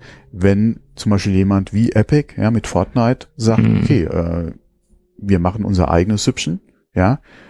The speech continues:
Speaker 1: Ähm, über Sideloading könnt ihr den Epic Store auf,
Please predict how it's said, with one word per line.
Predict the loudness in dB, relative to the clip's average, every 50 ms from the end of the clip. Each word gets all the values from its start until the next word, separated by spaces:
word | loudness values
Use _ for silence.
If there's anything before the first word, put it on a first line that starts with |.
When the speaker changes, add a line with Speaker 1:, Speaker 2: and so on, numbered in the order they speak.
| -20 _ _ _ _ 0
Speaker 1:
Ähm, | 2 2 4 4 4 4 2 2 0 -2 -4 -6 -10 _ _ _ _ _ _ _ _ _ _
über | 0 0 2
Sideloading | 2 2 2 0 2 2 0 0 2 0 -2 0
könnt | 0 0 0 2
ihr | 2
den | 0 2 0
Epic | 0 0 0 -4 -4
Store | -2 0 0 0
auf, | 0 -2 -4